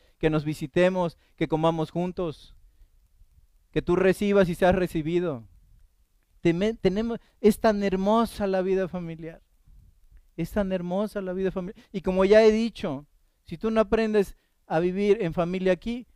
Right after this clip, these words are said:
no vas a saber vivir en familia cuando estemos allá en el reino del Padre, ¿no? Entonces, si eres en un momento dado parte del edificio, buen ladrillo, parte del cuerpo, buen miembro,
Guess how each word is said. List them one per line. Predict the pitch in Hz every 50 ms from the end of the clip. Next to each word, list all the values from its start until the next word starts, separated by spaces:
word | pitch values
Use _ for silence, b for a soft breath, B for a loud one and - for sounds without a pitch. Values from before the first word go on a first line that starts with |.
| _ _ _ _ _ _ _ 175
no | 160 190 214
vas | 240 220 240
a | 254
saber | - - 208 - 208 214 220
vivir | 214 196 202 208 208
en | 214 202
familia | - 196 175 170 180 185 196 202 190 -
cuando | 170 151 147 147
estemos | 143 - 180 170 175 180 165 170
allá | 160 147 156 165 170 180 180
en | 180 165
el | 151 147 147
reino | 160 165 170 170 160
del | 151 135 131
Padre, | - 139 123 135 147 - - _ - _ _ _ _ _ _ _ _ _ _ _ _ _ _ _ _ _ _ _ _ _ _ _ _ 135
¿no? | 139 _ _ _ _ _ _ _ _ _ _ _ _ _ _ _ _ _ -
Entonces, | 175 160 190 226 214 208 -
si | - 220
eres | 220 233 233 - - _ _ _ _ _ _ -
en | 160 165 180
un | 208
momento | 214 220 220 220 220 220 - 220 202
dado | 196 185 180 165 156 143 135 _ _ _ _
parte | - 190 220 254 262 - 247 214
del | 208 196 196
edificio, | 196 202 202 - 277 254 - 294 240
buen | 214 214 208 208
ladrillo, | 202 196 190 196 185 170 143 139 127 - _ _ _ -
parte | 196 220 247 247 262 247 220
del | 214 208 202
cuerpo, | - 233 247 254 - 277 240 220
buen | 202 208 202 202
miembro, | 202 196 190 180 151 131 120 113